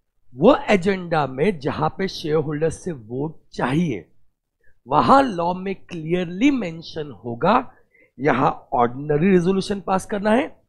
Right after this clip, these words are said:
या special resolution pass करना है। I repeat, जो भी एजेंडा में लॉ में लिखा है कि यहां share holders का vote चाहिए, is it clear?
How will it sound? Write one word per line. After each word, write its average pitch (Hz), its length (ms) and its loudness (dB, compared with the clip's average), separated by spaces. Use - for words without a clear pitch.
या 147 120 4
special - 560 -4
resolution 131 400 -6
pass 113 260 -10
करना 95 260 -12
है। 82 140 -14
I 123 100 4
repeat, 226 340 4
जो 160 240 0
भी 202 440 4
एजेंडा 156 580 0
में 135 220 -2
लॉ 151 260 -4
में 151 140 -4
लिखा 135 420 -4
है 170 500 0
कि 170 80 -10
यहां 160 280 -4
share 147 500 -6
holders 208 640 -4
का 202 180 -8
vote 143 420 -10
चाहिए, 98 640 -10
is 123 80 -4
it 180 100 -6
clear? 208 280 6